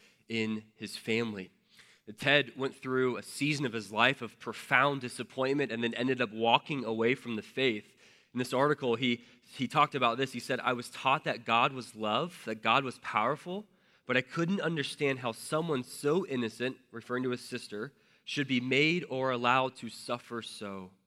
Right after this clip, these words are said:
And then he said this. He said, "If that's the type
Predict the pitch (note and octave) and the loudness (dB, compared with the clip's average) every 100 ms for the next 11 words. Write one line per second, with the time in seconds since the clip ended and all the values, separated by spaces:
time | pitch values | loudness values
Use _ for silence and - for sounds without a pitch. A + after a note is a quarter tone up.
0 | _ _ _ _ _ - D3 G3+ - E3+ | _ _ _ _ _ -10 -2 -2 -2 -4
1 | C3 A2 C#3 C3+ C#3+ B2+ - - _ C3 | -2 -4 -4 -4 -2 -2 -6 -20 _ -4
2 | B2 A#2 B2 E3 F#3+ - F#3+ - - D#3 | -4 -2 0 2 0 -6 -8 -6 0 0
3 | E3 | 0